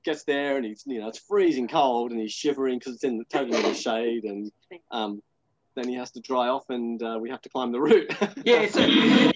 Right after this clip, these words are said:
Speaker 2: you, you're not warmed up, you're just going for it. And, uh,
Speaker 1: Yeah.
Speaker 2: yeah,
Speaker 1: Well,
Speaker 2: yeah.
Speaker 1: Jeff, Jeff was pretty determined to flash it because it was, like, the hardest route in Sydney
Speaker 2: All
Speaker 1: at
Speaker 2: right.
Speaker 1: the time.
Speaker 2: Yeah, that's
Speaker 1: Yeah,
Speaker 2: right.
Speaker 1: so he was, like, you know,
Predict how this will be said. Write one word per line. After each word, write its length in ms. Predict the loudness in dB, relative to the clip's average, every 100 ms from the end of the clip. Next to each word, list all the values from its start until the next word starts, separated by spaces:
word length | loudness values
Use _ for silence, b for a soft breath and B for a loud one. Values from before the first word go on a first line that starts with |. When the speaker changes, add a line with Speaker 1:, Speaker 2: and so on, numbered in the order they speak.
| 0
Speaker 2:
you, 540 | -4 -2 -2 -4 -12 -4
you're 160 | -2
not 140 | -2 2
warmed 300 | 0 2 2
up, 220 | 0 0
you're 120 | -4
just 180 | -2 0
going 340 | 0 0 -2 -4
for 280 | -4 -2
it. 160 | -4 -10 -12
And, 280 | -10 -6 2
uh, 40 |
Speaker 1:
Yeah. 420 | 4 6 4 0 -10 -4
Speaker 2:
yeah, 100 | 2
Speaker 1:
Well, 220 | 2 2
Speaker 2:
yeah. 60 |
Speaker 1:
Jeff, 320 | 2 2 0 0
Jeff 220 | 2 2
was 100 | -4
pretty 260 | -2 0 0
determined 420 | -2 -4 -4 -4
to 80 | -8
flash 340 | -4 -4 -4
it 100 | -12 -12
because 340 | -16 -8 -8
it 60 | -8
was, 140 | -10
like, 200 | -8 -8
the 60 | -10
hardest 400 | -4 -4 -4 -10
route 180 | -10 -10
in 120 | -12
Sydney 400 | -8 -6 -6 -8 -10 _ _ -4
Speaker 2:
All 160 | -2 0
Speaker 1:
at 20 | -2
Speaker 2:
right. 120 | -6
Speaker 1:
the 60 | -6
time. 220 | -6 -6 -8
Speaker 2:
Yeah, 60 | -10
that's 140 | -4 -2
Speaker 1:
Yeah, 60 |
Speaker 2:
right. 100 | -2
Speaker 1:
so 140 | -2 0
he 100 | 0
was, 140 | 0
like, 300 | 0 0 0
you 100 | -6
know, 180 | -6